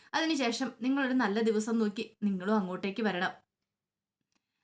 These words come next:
അത്ര സമയം കനകയും ഗോവിന്ദനും കൂടുതലായിട്ടൊന്നും സംസാരിക്കാതിരിക്കുക. അപ്പോഴേക്കും, ആ, സച്ചിദാനന്ദൻ ചോദിച്ചു, "അല്ല, എന്താ അച്ഛനും അമ്മയൊന്നും മിണ്ടാത്തെ?" അപ്പോഴേക്കും കനക പറഞ്ഞു,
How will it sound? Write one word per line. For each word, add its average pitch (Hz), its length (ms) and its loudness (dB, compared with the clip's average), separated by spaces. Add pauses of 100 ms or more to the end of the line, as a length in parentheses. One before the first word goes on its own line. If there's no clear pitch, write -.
(140)
അത്ര 269 200 -6
സമയം 269 400 0
കനകയും 214 360 0
ഗോവിന്ദനും 226 520 2
കൂടുതലായിട്ടൊന്നും 208 580 -2
സംസാരിക്കാതിരിക്കുക. 202 920 -2
അപ്പോഴേക്കും, 185 400 -10 (1080)
ആ, 277 100 -8 (560)
സച്ചിദാനന്ദൻ 233 600 2
ചോദിച്ചു, 233 300 2
"അല്ല, 202 160 2 (420)
എന്താ 202 280 0
അച്ഛനും 247 280 0
അമ്മയൊന്നും 254 300 4
മിണ്ടാത്തെ?" 214 440 2 (1200)
അപ്പോഴേക്കും 180 480 -6 (340)
കനക 175 220 -2
പറഞ്ഞു, 202 220 0